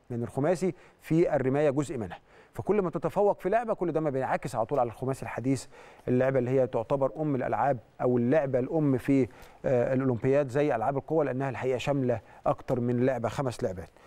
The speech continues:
غدا انطلاق بطوله مصر الدوليه لريشه الطائره بمشاركه تلاتين فريق، وده الخبر الاخير معانا، وده احد طبعًا، آه، آه، ال-، الايفنتات او الاحداث اللي بتاتي تباعا لتنظيم الدوله المصريه للمحافل والاشتراكات الكبرى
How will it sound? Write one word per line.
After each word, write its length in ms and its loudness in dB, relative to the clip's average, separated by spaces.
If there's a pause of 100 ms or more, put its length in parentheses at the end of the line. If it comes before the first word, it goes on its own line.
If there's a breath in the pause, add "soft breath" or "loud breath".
(640 loud breath)
غدا 320 2
انطلاق 240 0
بطوله 280 -4
مصر 240 -2
الدوليه 480 4
لريشه 360 2
الطائره 520 4
بمشاركه 480 0
تلاتين 480 0
فريق، 460 2
وده 320 4 (120)
الخبر 400 0
الاخير 340 0
معانا، 460 2 (500 soft breath)
وده 280 2
احد 180 -4
طبعًا، 420 0 (300 soft breath)
آه، 160 2
آه، 380 0
ال-، 340 -2
الايفنتات 640 2
او 140 -2
الاحداث 460 0 (440 soft breath)
اللي 120 -2
بتاتي 340 -2
تباعا 460 2
لتنظيم 440 -2
الدوله 340 0
المصريه 580 0 (340 soft breath)
للمحافل 1500 0
والاشتراكات 640 -2
الكبرى 560 -2